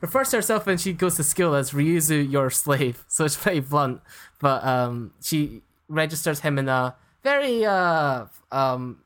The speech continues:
Studio Zebic sort of way when she registers him as his, as her master. But after that,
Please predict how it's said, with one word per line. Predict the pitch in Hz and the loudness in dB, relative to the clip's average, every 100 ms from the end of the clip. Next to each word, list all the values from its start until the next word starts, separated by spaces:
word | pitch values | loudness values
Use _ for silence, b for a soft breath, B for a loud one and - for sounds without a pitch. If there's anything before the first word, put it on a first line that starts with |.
| _ - | _ -10
Studio | - 214 185 | -4 0 0
Zebic | 147 160 156 143 | 2 0 -2 -4
sort | 156 139 | -2 -2
of | 123 120 | -4 -4
way | 120 110 - - | -4 -4 -8 -8
when | 120 | -6
she | 123 | -4
registers | 123 120 131 120 | -6 -6 -8 -6
him | - 123 | -6 -6
as | 123 131 127 | -2 -2 -2
his, | 123 120 - | -8 -10 -4
as | 156 151 | -2 -2
her | 131 | -4
master. | 120 110 - 110 104 | -4 -6 -8 -10 -10
But | 113 98 B B B B | -10 -10 B B B B
after | 139 143 135 | -2 0 0
that, | 127 120 | 0 -2